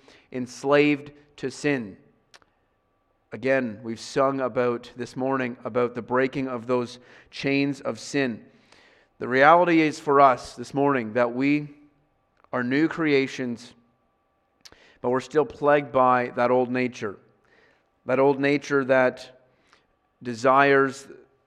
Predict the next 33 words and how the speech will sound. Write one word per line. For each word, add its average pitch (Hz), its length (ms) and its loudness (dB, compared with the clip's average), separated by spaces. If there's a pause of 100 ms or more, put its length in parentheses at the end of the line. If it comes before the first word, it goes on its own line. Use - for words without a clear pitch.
(280)
things 147 500 0
that 127 240 2
God 135 480 2
does 127 220 -4
not. 127 540 0
And 127 100 -6
that 131 140 0
old 143 200 2
nature 143 360 0
is 131 100 -6
something 143 160 -2
that 131 100 0
we 135 100 -2
need 135 160 -4
to 131 260 -2 (200)
put 151 280 0
to 143 120 -6
death. 123 480 0 (1120)
A 131 80 -10
famous 139 380 0
quote 139 300 2
from 131 360 -6
John 135 300 0
Owen 135 360 0
that 127 120 0
you've 127 180 -6
probably 143 280 0
heard 143 200 -2
before 139 460 0
is, 127 260 -2
"Be 135 160 -4
killing 143 400 -2
sin 143 440 -4